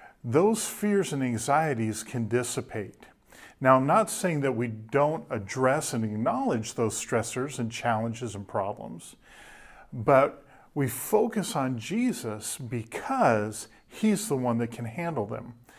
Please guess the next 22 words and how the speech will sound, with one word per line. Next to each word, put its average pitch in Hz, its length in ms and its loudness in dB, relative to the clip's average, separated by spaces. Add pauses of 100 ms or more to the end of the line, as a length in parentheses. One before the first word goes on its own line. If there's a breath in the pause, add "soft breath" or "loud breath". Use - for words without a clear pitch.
(300 loud breath)
And 123 200 2
when 135 160 4
we 131 180 2
put - 380 -2
our 131 180 6
hope 143 260 -2
in 107 140 -2
him 110 480 -2
and 120 160 -4
our 117 80 2
focus - 480 -4
on 104 140 -6
him, 127 420 -4 (800 loud breath)
those 131 480 2
problems 147 880 2 (160)
are 120 240 2
dealt 135 380 2
with 117 320 -4 (100)
a - 100 -2
lot 127 600 -2
more 117 320 0
easily. 117 640 -4